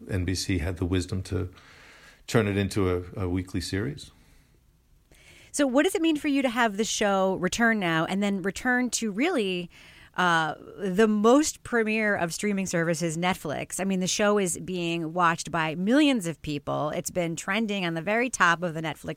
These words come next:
Speaker 2: charts. What does that mean to you to see that and, and to experience that right now?
Speaker 1: Yeah, it's unbelievable. It's really unbelievable. We knew it would be popular because there's such a,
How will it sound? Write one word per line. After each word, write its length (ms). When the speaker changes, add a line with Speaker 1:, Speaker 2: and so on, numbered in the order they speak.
Speaker 2:
charts. 480
What 100
does 100
that 140
mean 200
to 140
you 120
to 140
see 200
that 280
and, 160
and 100
to 120
experience 460
that 200
right 180
now? 240
Speaker 1:
Yeah, 380
it's 200
unbelievable. 560
It's 240
really 440
unbelievable. 400
We 140
knew 280
it 60
would 180
be 140
popular 720
because 400
there's 180
such 280
a, 100